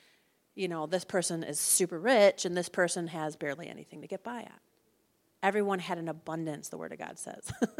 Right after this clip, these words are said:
<laughs> It's a pretty phenomenal move of God to have people give so much, you know, and not care anymore about the stuff, but care so much about what God was doing. You see that that's a move of God and that there was a spirit of unity working among them.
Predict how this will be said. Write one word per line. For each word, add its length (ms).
<laughs> 440
It's 160
a 20
pretty 220
phenomenal 680
move 260
of 160
God 540
to 120
have 280
people 260
give 380
so 360
much, 460
you 80
know, 200
and 100
not 240
care 320
anymore 640
about 320
the 80
stuff, 680
but 240
care 220
so 400
much 680
about 280
what 200
God 220
was 200
doing. 380
You 140
see 260
that 160
that's 200
a 40
move 200
of 100
God 340
and 120
that 100
there 80
was 100
a 40
spirit 360
of 120
unity 500
working 420
among 300
them. 220